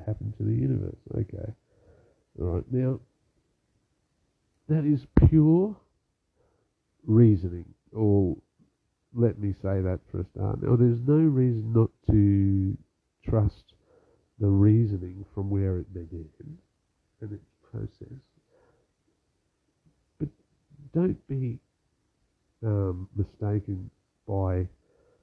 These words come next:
the confidence of the scientific community. Okay, I,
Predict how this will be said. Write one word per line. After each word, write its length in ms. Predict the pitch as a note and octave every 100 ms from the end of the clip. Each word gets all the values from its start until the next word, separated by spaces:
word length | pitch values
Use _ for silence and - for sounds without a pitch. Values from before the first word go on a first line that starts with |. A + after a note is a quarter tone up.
| _ _ _ _ _ -
the 80 |
confidence 640 | G2+ - G#2+ F#2+ F#2 F#2 -
of 80 | F2+
the 80 | F2+
scientific 560 | G2 F2 E2 G2+ F2 -
community. 480 | E2+ F2+ F#2 F2 F2 _ _ _ _ _
Okay, 280 | G2 F#2 A#2 - _ _ _ _ _ _ _ _
I, 120 | D3+